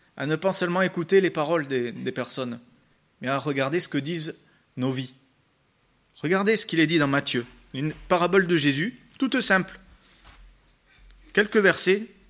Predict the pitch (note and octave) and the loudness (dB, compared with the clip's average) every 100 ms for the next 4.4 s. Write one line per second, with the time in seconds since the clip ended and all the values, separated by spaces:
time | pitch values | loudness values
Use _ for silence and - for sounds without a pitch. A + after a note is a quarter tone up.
0 | _ _ - G3 F#3+ F#3+ D#3+ D#3 - A3+ | _ _ 0 0 2 4 4 4 4 2
1 | C#4 - _ - - - - D3 - F#3 | -2 -14 _ -20 -20 -16 -4 -4 0 2
2 | F3 F3+ B3 C4 A3+ - G#3+ F3 - - | 2 4 2 2 -2 6 6 6 2 -12
3 | - - A3+ A#3 A3 A3 F#3 A#3 A#3+ B3+ | -2 0 2 4 4 4 2 2 2 4
4 | A#3+ G#3 G3 F#3 | 6 6 4 0